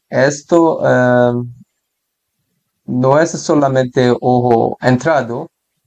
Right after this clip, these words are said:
rostro también <laughs> entrado. Yo he hablado que rostro entrado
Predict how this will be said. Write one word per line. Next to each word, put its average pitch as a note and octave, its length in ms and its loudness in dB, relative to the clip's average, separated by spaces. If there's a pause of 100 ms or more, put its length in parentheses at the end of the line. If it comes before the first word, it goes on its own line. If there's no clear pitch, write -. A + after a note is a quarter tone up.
(420)
rostro G3+ 680 -2
también D3 360 0
<laughs> A#2+ 80 0
entrado. A#2+ 600 -2 (1700)
Yo D#3 260 4
he E3 120 4
hablado D3 640 0
que B2+ 280 -4
rostro G3+ 580 2
entrado D3 840 -2